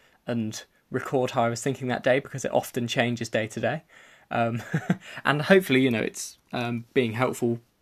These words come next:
to inform someone else's thinking or getting you to, you know, reassess something. So, um, I hope it's providing a bit of value as well. Uh, I'd love to hear from you if you are listening to it, um,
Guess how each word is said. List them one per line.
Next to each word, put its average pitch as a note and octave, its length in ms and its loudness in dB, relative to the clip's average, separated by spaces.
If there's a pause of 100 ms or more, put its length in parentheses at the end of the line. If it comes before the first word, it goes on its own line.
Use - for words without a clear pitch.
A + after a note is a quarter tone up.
(120)
to A2 160 -10 (600)
inform A#2+ 380 0
someone A#2 200 2
else's D#3+ 320 0
thinking E3 380 0
or G#2 160 0 (360)
getting A#2+ 240 -2
you B2+ 140 -2
to, A2+ 240 -4 (720)
you B2 80 -8
know, A#2 160 -6
reassess B2+ 420 2
something. F3 460 -4
So, C#3 260 -2 (540)
um, B2 200 -2
I - 60 -2
hope D3 180 0
it's - 120 -6
providing C3 400 -2
a - 20 -2
bit C3 140 -2
of B2+ 80 -4
value C3 260 2
as B2 100 0
well. E3+ 240 2
Uh, A#2+ 200 0
I'd C3+ 160 2
love B2 140 2
to B2+ 60 -6
hear B2+ 140 -2
from C#3+ 160 -8
you F3+ 100 -2
if - 160 -10
you A#2 80 -2
are B2+ 140 -2
listening C3 300 -8
to D#3+ 140 -8
it, F#3 140 -10
um, B2 260 -8